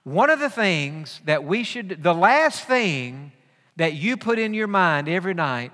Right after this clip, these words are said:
should not be Jimmy Fallon, Jimmy Kimmel, or Stephen Colbert. Nothing against any of them. It shouldn't be E S P N.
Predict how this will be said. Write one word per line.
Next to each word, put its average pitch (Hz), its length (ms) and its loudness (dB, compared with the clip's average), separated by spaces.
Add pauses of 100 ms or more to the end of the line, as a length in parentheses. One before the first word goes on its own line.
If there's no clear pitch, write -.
(420)
should 180 280 -2
not 196 360 4
be 175 200 0
Jimmy 175 320 -4
Fallon, 180 500 2
Jimmy 165 300 -6
Kimmel, 170 400 -2
or 131 140 -10
Stephen 147 380 -8
Colbert. 135 520 -8 (1040)
Nothing 180 320 0
against 185 320 -2
any 190 160 2
of 196 80 0
them. 131 260 -4 (680)
It 175 140 0
shouldn't 196 320 0
be 190 280 4
E - 20 4
S 196 180 -2
P 202 280 0
N. 247 280 -4